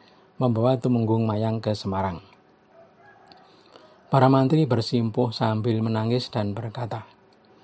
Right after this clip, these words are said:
"Paduka, Tumenggung Mayang direbut oleh utusan Mataram yang berjumlah empat puluh orang. Pasukan Pajang yang terdiri dari seribu mantri tak kuasa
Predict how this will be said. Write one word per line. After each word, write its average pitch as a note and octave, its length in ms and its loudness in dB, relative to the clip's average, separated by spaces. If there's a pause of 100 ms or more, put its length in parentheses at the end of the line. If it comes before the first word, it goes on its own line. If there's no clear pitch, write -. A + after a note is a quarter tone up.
(420)
"Paduka, C#3 560 2 (400)
Tumenggung B2 400 4
Mayang C#3 320 2
direbut C3 480 -2
oleh B2+ 160 2
utusan B2+ 480 0
Mataram A#2+ 640 0
yang A#2 240 -2
berjumlah A#2+ 640 -4
empat A#2 240 -4
puluh A2+ 240 -4
orang. A2+ 320 -4 (880)
Pasukan C3+ 480 2
Pajang D3 400 4
yang B2 240 2
terdiri B2+ 400 0
dari C3 320 2
seribu B2+ 400 0
mantri B2+ 400 0
tak C#3 240 0
kuasa C3 400 2